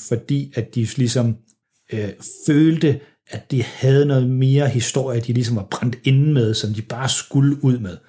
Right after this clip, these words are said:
Den her film, den er, den er jo, det er jo sådan en type film, der er lavet, fordi den skal tjene penge. Når man så har dygtige folk med, som James Cameron, så plejer det jo så også at blive en god film.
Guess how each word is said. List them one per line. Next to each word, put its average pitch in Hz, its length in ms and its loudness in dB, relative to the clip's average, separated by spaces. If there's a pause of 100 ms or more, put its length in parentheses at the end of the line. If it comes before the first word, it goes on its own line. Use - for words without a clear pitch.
(400)
Den 139 100 2
her 147 80 4
film, 143 220 2
den 127 100 2 (180)
er, 123 40 -4 (140)
den 135 120 2
er 131 60 2
jo, 113 80 0
det 104 80 -4
er 120 40 -2
jo 110 60 -2
sådan 131 140 0
en 131 40 0
type 123 300 0
film, 190 200 2
der 135 80 0
er 127 40 2
lavet, 117 360 0
fordi 117 200 -2
den 117 100 -4
skal 113 160 -6
tjene 101 200 -6
penge. 110 420 -6 (520)
Når 123 100 2
man 117 140 2
så 151 140 4
har 156 300 4 (100)
dygtige 165 440 2
folk 135 240 0
med, 131 160 2
som 127 160 0
James 110 260 -2
Cameron, 120 420 -2
så 107 200 -6
plejer 135 460 0
det 131 120 2
jo 113 100 2
så 113 240 0 (540)
også 151 420 0
at 113 60 -4
blive 113 160 -2
en 113 80 -4
god 202 180 0
film. 90 240 -4